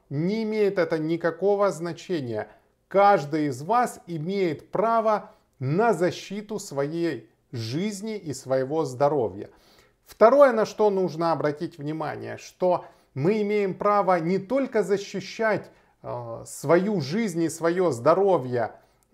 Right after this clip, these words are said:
но и жизнь и здоровье иных людей. То есть, если другой человек находится в опасности, то мы можем защищать и его. Ну и третье,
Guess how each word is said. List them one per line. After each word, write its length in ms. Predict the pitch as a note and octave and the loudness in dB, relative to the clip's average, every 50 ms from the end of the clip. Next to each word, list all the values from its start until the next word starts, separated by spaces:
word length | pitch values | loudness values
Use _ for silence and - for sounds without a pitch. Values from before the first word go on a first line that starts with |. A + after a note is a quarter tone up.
| - - | -10 -4
но 340 | D#3+ C#3+ D#3 G3 G#3+ A3 G#3 - - | -2 2 4 4 4 4 2 -2 -6
и 160 | G3 E3+ D#3+ | -4 -4 -4
жизнь 420 | B2+ B2+ D#3 A3 A3+ G3+ D#3+ E3+ F#3 | -4 -2 -2 -2 -2 -2 -2 -2 -2
и 60 | F3+ | 0
здоровье 840 | E3 D3 D3 D#3+ E3 F3+ G3 G3+ F#3+ F3 F3+ F#3+ F#3+ F#3 F3+ - - _ - | 0 2 2 2 2 4 2 0 0 -2 -2 -2 -2 -2 -4 -10 -18 _ -12
иных 560 | - F#3 F3 E3+ F3 F#3+ G3 G3 F#3 F#3+ - - | -6 -4 -2 -2 0 0 0 0 0 -2 -4 -4
людей. 840 | E3+ E3+ E3+ D3 B2+ B2 D#3 F3+ F3+ F3 E3 D3 A#2+ G#2 F#2 - _ _ _ _ _ _ | -2 -2 -2 -2 -4 -8 -6 -4 0 0 0 0 0 -2 -4 -10 _ _ _ _ _ _
То 80 | - C3+ | -8 -8
есть, 160 | B2+ - - | -8 -6 -2
если 400 | C3+ D3+ F#3 F#3 F#3 F3+ F#3 F3+ | 2 2 2 2 2 0 -2 -2
другой 480 | E3 C#3+ D3+ E3+ D#3+ D3+ F#3 G3 F#3 | -2 -2 -4 -4 0 2 2 2 2
человек 540 | F3 F3+ - - E3 D#3+ D#3+ E3+ F3+ E3 E3+ | 0 -2 -6 -6 -4 -2 -2 -2 -2 -2 -4
находится 640 | C#3+ C#3+ C3+ - - D#3 D3 C3 B2+ A#2+ - - B2 | -6 -10 -10 -10 -8 -8 -8 -6 -8 -8 -8 -8 -6
в 80 | A2 A2+ | -4 -4
опасности, 840 | A#2+ - - G#3+ A3 F#3 F#3+ - G3 F3+ F3+ - - F#3 E3 - - _ _ _ - | -4 -2 -2 -2 -2 -2 -4 -6 -8 -8 -8 -8 -8 -8 -8 -8 -10 _ _ _ -4
то 140 | - C#3 B2+ | -2 -2 -2
мы 260 | C3 D#3+ G3 G#3+ G3 | 0 -2 -2 -2 -2
можем 480 | - C#3 C3+ D#3 E3+ D#3 E3+ D#3+ C#3+ | -4 -4 -4 -4 -2 -4 -4 -6 -6
защищать 720 | B2 B2+ A2+ - - A#2 - - - D#3 D#3 E3 D#3+ - _ - | -6 -8 -8 -8 -12 -16 -14 -10 -8 -6 -6 -6 -8 -12 _ -12
и 60 | D#3 | -10
его. 560 | D3 D3 D3 D#3 D3+ C3 C3+ C3+ A2 F#2+ - - - _ _ _ _ | -8 -6 -4 -6 -6 -4 -2 -2 -2 -2 -4 -8 -20 _ _ _ _
Ну 240 | - C3 D3 F#3+ A#3 | -6 -4 -2 -2 -2
и 120 | A#3+ A#3 G#3 | -2 -4 -4
третье, 800 | - - G#3 G#3+ A3+ A3+ G#3 F#3 G3+ - - C3 A#2+ A2+ A2 A2+ | -2 -2 -2 0 2 2 2 0 0 -4 -6 -4 -4 -4 -4 -6